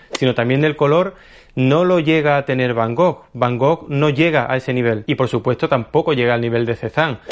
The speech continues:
Cézanne tiene una pintura con muchísima más calidad, con muchísima más profundidad. También deforma las figuras,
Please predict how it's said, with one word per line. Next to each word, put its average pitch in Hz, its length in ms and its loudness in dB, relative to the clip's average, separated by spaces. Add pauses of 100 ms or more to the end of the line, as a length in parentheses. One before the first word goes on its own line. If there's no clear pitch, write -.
(160)
Cézanne 131 540 -2
tiene 139 200 0
una 139 440 0
pintura 135 480 0
con 151 140 -2
muchísima 131 540 -2
más 135 180 -2
calidad, 139 420 0 (320)
con 131 140 0
muchísima 127 500 -2
más 135 140 -2
profundidad. 131 880 -2
También 143 480 0
deforma 160 420 0
las 123 140 -2
figuras, 170 360 -2